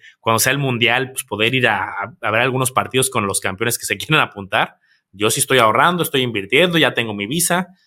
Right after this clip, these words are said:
pues a planear un viaje para, pues, poder vivir ahí una experiencia para los que les guste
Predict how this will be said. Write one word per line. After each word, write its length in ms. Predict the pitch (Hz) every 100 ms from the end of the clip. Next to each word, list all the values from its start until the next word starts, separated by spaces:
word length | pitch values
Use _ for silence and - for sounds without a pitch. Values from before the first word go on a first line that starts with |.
| _ -
pues 140 | 202
a 100 | 214
planear 280 | 107 110 123
un 120 | 127
viaje 260 | 120 120 -
para, 400 | 104 101 98 _ -
pues, 100 | -
poder 320 | 107 110 117
vivir 260 | 117 110 110
ahí 120 | 107
una 120 | 113
experiencia 420 | 110 - 101 120
para 140 | 131 90
los 160 | 95
que 100 | -
les 160 | 98 95
guste 460 | 110 110 110 92